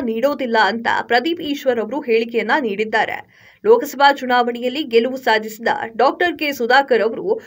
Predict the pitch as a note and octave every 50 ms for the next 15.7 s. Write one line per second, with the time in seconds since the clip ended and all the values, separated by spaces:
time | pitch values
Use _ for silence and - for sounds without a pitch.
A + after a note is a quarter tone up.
0 | - - _ _ - E4 E4+ F#4+ F#4+ G4 F#4+ F4+ D4+ D4 E4 F#4 F#4 F#4 F4+ F4
1 | F4+ F#4 F4+ - A#3 C4 B3+ D#4+ D4 D4 D4+ C#4+ A#3 G3 G3 A#3 B3+ C4 C4+ C4
2 | B3+ B3+ A3+ F#3+ F3+ F3+ - - - - _ _ _ _ F#3+ G#3+ B3 A#3+ B3 C#4
3 | D4+ D4 B3+ B3+ D4 D4+ - _ - C4+ C#4+ D#4 D4+ D#4 - C4+ C#4 D4+ E4+ E4+
4 | E4+ E4+ E4+ D#4+ D#4 D#4 - C4 C4+ B3+ C#4+ C#4 C#4 C4+ B3+ A3+ A3+ G#3 G#3 A3
5 | C4 B3 C4+ G3+ D#3 D3 - - _ _ F4 E4+ F#4+ G#4+ A4+ A4 G#4 G4+ F#4+ F#4+
6 | F#4 F#4 F#4+ F4+ E4+ E4 E4+ E4+ E4 E4+ E4 D#4+ C4+ C4+ C#4+ E4+ E4 - F4 -
7 | B3+ B3 A3 G#3 A#3 C4 B3 A3 - - - B3+ C#4+ D4+ E4+ G4+ G#4+ - - C4+
8 | C#4 - - C4 C4 C4+ - B3+ G#3 G3 G#3 - A#3 A#3 A#3+ C4+ A3 - - -
9 | - _ _ - D4+ D#4 - F#4 F#4 F#4 F4 E4+ E4 E4+ F4 F4 D#4+ D#4 D#4 -
10 | - - - - C4+ A#3+ C4+ C4+ C4+ E4 F4+ F#4 B3 B3 C4 C4 - D#4 D4+ -
11 | - C4+ B3+ A#3+ A#3+ A#3+ G#3+ B3 B3 A#3+ A#3 D4 D#4+ D#4+ - - E3 C#3 C4+ -
12 | _ _ _ - C4 D#4+ G#4 A4+ B4 A#4 A#4 G4+ C#4+ B3 C4 D#4 G4 G4+ - D#4+
13 | C#4+ C4+ D4+ E4 C#4+ D4 A#3 C4+ C#4+ E4+ D4+ G#3+ - - G#3 A3+ A#3 B3+ D#4 F4
14 | - D4 E4+ E4+ D#4 D4 C#4+ C#4 C4+ C4 C4 B3 A#3 B3 A#3+ A#3 A3+ A3+ A3+ A3+
15 | A#3+ A3+ G#3+ A3+ A3+ A3 A3 G#3+ G#3+ G#3+ C4 E4 C#4